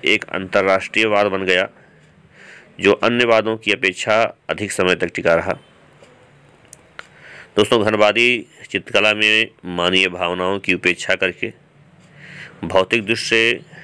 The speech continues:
बाह्य सौंदर्य को ज्यामितीय रूपों में ढाल करके कलाकृतियाँ निर्मित की जाती है।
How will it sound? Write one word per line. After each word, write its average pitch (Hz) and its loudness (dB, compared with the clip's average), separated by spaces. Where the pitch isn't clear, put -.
बाह्य 104 2
सौंदर्य 101 0
को 101 0
ज्यामितीय 98 0
रूपों 104 0
में 104 2
ढाल 92 -2
करके 95 -2
कलाकृतियाँ 90 -2
निर्मित 90 -6
की 87 -2
जाती 85 -2
है। 87 -14